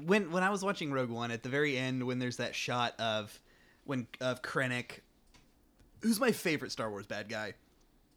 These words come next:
I love the fact that, like, the biggest franchise in the world has a bad guy that's just, like,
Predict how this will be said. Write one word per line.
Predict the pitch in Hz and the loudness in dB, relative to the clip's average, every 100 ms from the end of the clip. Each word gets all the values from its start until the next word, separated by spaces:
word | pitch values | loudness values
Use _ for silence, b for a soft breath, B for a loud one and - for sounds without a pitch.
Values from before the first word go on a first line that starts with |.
| _ _ _ - | _ _ _ 2
I | 156 | 4
love | 160 165 | 6 6
the | 147 | 4
fact | 156 139 | 2 2
that, | 147 | 0
like, | 131 127 117 - b b b b | 2 0 -4 -16 b b b b
the | 123 | 0
biggest | 135 147 143 135 | 4 4 4 2
franchise | - 135 135 127 | 2 0 0 0
in | 127 | 0
the | |
world | 117 120 117 110 104 | 0 2 2 2 -2
has | 131 117 | -4 -2
a | 117 | -2
bad | 107 110 | 0 -2
guy | 113 107 | -2 -4
that's | 107 - | -4 -6
just, | 113 - | -4 -4
like, | 113 104 - | -4 -6 -8